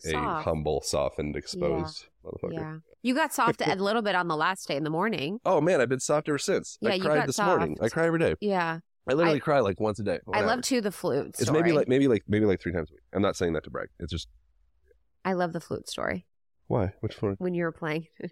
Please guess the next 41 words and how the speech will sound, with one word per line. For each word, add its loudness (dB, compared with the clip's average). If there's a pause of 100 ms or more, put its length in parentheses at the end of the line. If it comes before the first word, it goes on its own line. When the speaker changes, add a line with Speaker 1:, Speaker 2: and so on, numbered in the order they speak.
Speaker 2:
was, -8
like, -8
really -6 (260)
good. -20 (180)
Speaker 1:
What 2
did 2
I 0
do? -10
Speaker 2:
It 0
was -2
really -2
good -2
and -4
you -4
got -10
scared. -10 (220)
So -4
remember, 0
of -2
course, 0
he 2
brought 0
this -6
Native 0
American 2
flute 2 (220)
Speaker 1:
<laughs> -14
Speaker 2:
and 2
he 4
was 2
playing -2
this 0
Native 0
Speaker 1:
Oh, 4
the 6
Speaker 2:
American 4
flute 2
for 4
Speaker 1:
spirits. 2
Speaker 2:
music 0
hour. 0